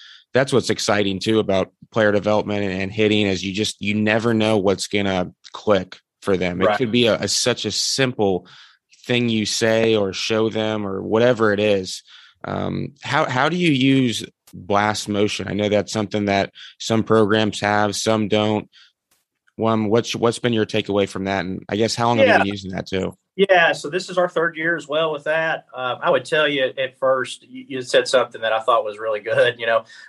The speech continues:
Speaker 2: we have all this technology, we have all these things that we're using, and you can't just, y-, yes, it's for recruiting purposes, but at the same time, it's like, how are you gonna utilize it?
Speaker 1: Mm-hmm.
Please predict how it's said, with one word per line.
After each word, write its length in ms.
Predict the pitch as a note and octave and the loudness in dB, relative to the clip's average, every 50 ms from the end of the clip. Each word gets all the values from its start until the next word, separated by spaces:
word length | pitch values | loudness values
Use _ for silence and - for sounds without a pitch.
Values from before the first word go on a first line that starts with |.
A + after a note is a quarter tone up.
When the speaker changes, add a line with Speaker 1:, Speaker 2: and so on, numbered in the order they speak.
| - | -2
Speaker 2:
we 100 | - D#3+ | 2 4
have 100 | E3+ D#3+ | 4 6
all 140 | D3+ D3 C#3+ | 6 6 6
this 160 | C#3 C3+ C3+ | 4 2 -2
technology, 680 | - C#3+ C3 B2+ B2 B2 A#2+ A#2+ A#2+ A#2+ A#2 A#2+ A#2+ A#2+ | 0 0 0 0 0 -2 -2 -2 -2 -2 -4 -6 -8 -8
we 100 | A#2 A#2 | -6 -4
have 140 | A#2+ A#2 A#2+ | -2 0 0
all 120 | A#2 A#2 | 0 -2
these 160 | A2 G#2+ G#2+ | -4 -8 -10
things 180 | - A2+ A2 A2 | -10 -10 -6 -4
that 80 | A#2 G2+ | -4 -4
we're 120 | G2+ G2 | -4 -2
using, 520 | G#2 A2+ A#2 A#2+ A#2+ A2+ - G2 F#2 F#2 - A2+ | 0 4 4 4 4 4 0 -6 -6 -6 -4 -4
and 100 | A2 A2+ | -4 -4
you 80 | A2 | -4
can't 300 | - - D#3 D3 C3 - | -4 0 0 0 0 0
just, 380 | - A#2+ A#2 G#2+ - - - - _ - | 0 0 0 0 0 -6 -12 -18 _ -10
y-, 180 | - C3 B2 B2 _ _ | -8 -8 -8 -8 _ _
yes, 320 | - C3+ C3+ A#2 G#2 - C3 | 2 4 4 4 4 2 -2
it's 100 | B2 - | -4 -2
for 140 | - A#2 | 0 0
recruiting 480 | G#2+ G2+ - - - B2 C#3 D#3 D3+ D3+ | 0 0 -2 0 0 0 2 0 0 0
purposes, 560 | D3+ D3+ D#3+ D#3 D#3+ - - D#3 D3 C#3+ - | 0 0 0 0 -4 -4 -4 -4 -6 -8 -10
but 240 | - - B2+ C3 B2+ | -2 2 2 2 2
at 100 | A#2+ - | 0 -4
the 80 | - A2+ | -4 -4
same 240 | - E3 D#3+ C#3+ | -2 -2 -2 -2
time, 220 | - - D3+ D3 B2 | -2 -2 -2 -2 -2
it's 100 | - - | -2 -2
like, 80 | - | -2
how 100 | - - | 0 0
are 60 | F3+ F#3 | 0 0
you 40 | |
gonna 120 | E3+ D3 A#2 | 0 -2 -2
utilize 480 | A2 B2+ - C3 A#2+ - - - - | -2 -4 -2 -2 -2 -4 -4 -6 -12
it? 140 | - - - _ _ - | -14 -16 -18 _ _ -14
Speaker 1:
Mm-hmm. 240 | - G2+ G#2 G2 G2 | -12 -10 -8 -8 -8